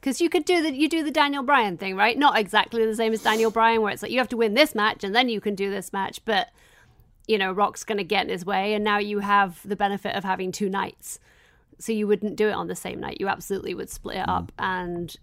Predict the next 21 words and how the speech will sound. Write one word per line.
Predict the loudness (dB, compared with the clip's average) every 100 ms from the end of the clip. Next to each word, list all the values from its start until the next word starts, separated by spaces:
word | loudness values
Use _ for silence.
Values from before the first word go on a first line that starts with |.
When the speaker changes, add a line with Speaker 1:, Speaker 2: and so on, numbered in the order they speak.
| _
Speaker 1:
we | -8
know | -4 -2
Rocky | -4 -4 -6 -6 -6 -10 -18 -20 -10
wants | -8 -6
a |
main | -6 -6
event. | -6 -10 -12
<laughs> | _ -12 -12 0 2 6 6 6
We | 4
know | 2 2
he's | 0 0
got | 0 0
thirty | 0 0 0
million | 0 -2 -4 -4 -6 -4
dollars | 0 0 0 -2
in |
his | -8 -4
pocket | -4 -4 -8 -10 _ _
to | -6
demand | -2 0 -2
one. | -4 -8